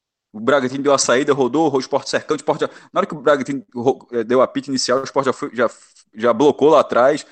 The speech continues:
o Bragantino foi rodando, rodando, aí o Sport tentou dar um, um, roubar a bola ali, não conseguiu e tal, tocou na bola com dois minutos.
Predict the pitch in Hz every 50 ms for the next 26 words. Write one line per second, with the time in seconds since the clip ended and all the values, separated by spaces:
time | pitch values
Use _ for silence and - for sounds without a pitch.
0 | _ _ _ - 123 135 147 139 131 143 139 135 - 147 143 147 139 131 143 170
1 | 180 180 175 156 156 143 135 156 165 175 175 170 165 170 160 - _ - 160 139
2 | 123 - - - - - 147 - - 135 - 160 147 151 147 139 127 120 127 120
3 | - _ _ - - - 113 107 90 104 117 117 117 135 127 135 143 135 135 151
4 | 151 139 - 151 139 - 127 127 160 165 160 - 156 175 180 - - - _ _
5 | - 220 214 - 226 220 175 190 202 196 - 175 143 180 180 196 185 127 107 104
6 | - - -